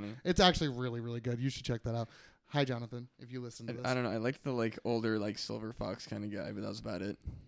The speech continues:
Speaker 2: Yeah, I mean, he's fine. He's no, he's no, like, I have a big thing for older Silver Fox guys, and he was no, um, who's the Terminator?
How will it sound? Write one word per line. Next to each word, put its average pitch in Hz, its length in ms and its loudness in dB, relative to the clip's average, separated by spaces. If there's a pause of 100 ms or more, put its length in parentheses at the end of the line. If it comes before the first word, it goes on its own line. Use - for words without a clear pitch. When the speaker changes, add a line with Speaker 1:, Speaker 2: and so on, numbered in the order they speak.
(140)
Speaker 2:
Yeah, 226 300 10
I 240 60 8
mean, 226 160 6
he's 202 180 4
fine. - 240 -6 (580)
He's 202 160 4
no, 226 200 10
he's 214 180 8
no, 226 220 6
like, 170 200 8
I 180 100 10
have 202 140 10
a 165 80 6
big 135 220 2
thing 135 220 2
for 123 420 0 (380)
older 143 240 4
Silver 165 340 2
Fox 170 320 2
guys, 175 420 6
and 127 280 0
he 139 100 -2
was 123 240 0
no, 127 380 2
um, 120 340 -2 (640)
who's 151 240 4
the 160 120 -2
Terminator? 151 640 -2